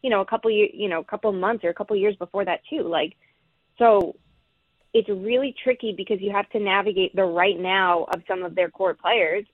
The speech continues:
and, you know, benefit from Quinn Hughes and Elias Pettersson and, and balance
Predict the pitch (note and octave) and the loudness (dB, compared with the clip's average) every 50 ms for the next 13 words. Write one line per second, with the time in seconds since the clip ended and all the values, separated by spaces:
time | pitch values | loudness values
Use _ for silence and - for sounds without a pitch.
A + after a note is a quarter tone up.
0 | _ - F#3+ F#3+ F3+ E3+ E3+ E3 E3+ - - G3+ G3+ F3 D#3+ E3+ F3 E3+ - F#3 | _ -8 -6 -4 -4 -4 -6 -8 -12 -8 -2 -2 0 0 0 0 0 0 -2 -2
1 | G3 F#3+ - G3+ F3+ - _ - F#3 F3+ F#3 - - G3+ F#3+ F#3 F3 G3 G3+ G3+ | -2 0 0 0 -2 -2 _ -8 -8 -8 -8 -8 -6 -6 -6 -6 -2 2 2 2
2 | F#3 F3+ F3 D#3+ D#3+ F3 F3+ E3+ F3+ - G#3 G3 G3+ G3+ - E3+ E3 E3 F3 _ | 2 0 -2 -4 0 0 0 0 0 -2 -2 -2 -2 -4 -6 -8 -10 -10 -12 _
3 | _ _ _ _ _ _ _ _ _ _ _ _ _ - _ - - A#3 A3 G3 | _ _ _ _ _ _ _ _ _ _ _ _ _ -18 _ 2 4 4 4 4
4 | D#3+ - - G3 F#3+ G#3+ A#3 A3+ G3+ G3 | 2 2 2 4 4 4 4 2 0 -4